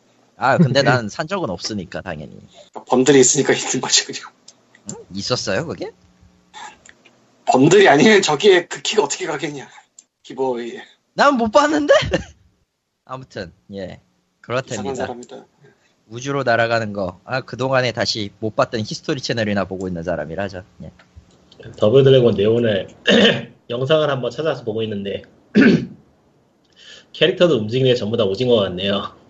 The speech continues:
Speaker 4: <laughs> 흐느적흐느적거려요, 저렇게.
Speaker 1: 저거, 저거 엑스엔에이로 만들었다던가? 그랬나? 기억은 가물거리지만. 아무튼. 넘어갑시다. 예.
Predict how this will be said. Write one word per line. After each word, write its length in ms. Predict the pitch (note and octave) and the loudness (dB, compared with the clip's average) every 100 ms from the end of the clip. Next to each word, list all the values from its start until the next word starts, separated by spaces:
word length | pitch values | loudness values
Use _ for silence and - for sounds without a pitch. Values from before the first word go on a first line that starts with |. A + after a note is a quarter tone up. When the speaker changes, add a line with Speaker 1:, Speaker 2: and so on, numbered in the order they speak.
| _ _ | _ _
Speaker 4:
<laughs> 400 | _ _ - - - | _ _ -20 -6 2
흐느적흐느적거려요, 800 | D#3+ - A#2+ A2+ G#2 - G2+ | 4 4 2 0 -2 -4 -4
저렇게. 520 | A#2+ E3 - - - - _ _ | -2 -2 0 0 -2 -8 _ _
Speaker 1:
저거, 640 | _ F#2+ A#2+ B2+ G#2 D2+ - _ _ _ - | _ -6 0 2 2 0 -6 _ _ _ -16
저거 240 | A2 G#2+ | -6 -4
엑스엔에이로 540 | D#2+ - B2 C3+ A#2 G#2+ | -4 -4 -4 -2 -2 -2
만들었다던가? 720 | F#2 E2 E2 C#2 D2+ D#2 - - | -4 -4 -6 -8 -10 -6 -8 -6
그랬나? 320 | F2+ C#2+ G#3 - | -8 -8 -12 -14
기억은 360 | - F#2 F#2+ F2 | -6 -6 -4 -6
가물거리지만. 760 | D#2 D#2+ D2+ C#2 - - - - _ - | -6 -6 -8 -10 -12 -20 -20 -20 _ -12
아무튼. 420 | D2 C#2+ - C#2+ B1+ _ _ _ _ - _ _ _ _ _ _ _ - - _ | -10 -10 -16 -20 -20 _ _ _ _ -18 _ _ _ _ _ _ _ -20 -20 _
넘어갑시다. 800 | D3 G3 A#3+ D#3+ - D#3 G#3+ B3 - _ _ G#2+ | 2 4 4 4 0 2 2 0 -8 _ _ -10
예. 200 | G2 - | -8 -10